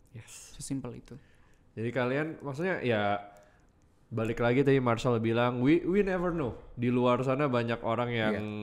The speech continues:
Speaker 1: punya cara berbeda-beda,
Speaker 2: Hmm.
Speaker 1: ya. Gua nggak tahu siapa, kita nggak sebutin, kita tidak menuduh siapapun.
Speaker 2: Iyalah.
Speaker 1: Cuma take it as a part of learning.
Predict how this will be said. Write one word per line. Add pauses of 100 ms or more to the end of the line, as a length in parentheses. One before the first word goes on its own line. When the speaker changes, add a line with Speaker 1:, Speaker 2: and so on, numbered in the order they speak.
(560)
Speaker 1:
punya (280)
cara
berbeda-beda,
Speaker 2:
Hmm.
Speaker 1:
ya. (220)
Gua
nggak (480)
tahu
siapa,
kita
nggak
sebutin,
kita
tidak
menuduh
siapapun.
Speaker 2:
Iyalah. (160)
Speaker 1:
Cuma (960)
take
it
as
a
part
of
learning.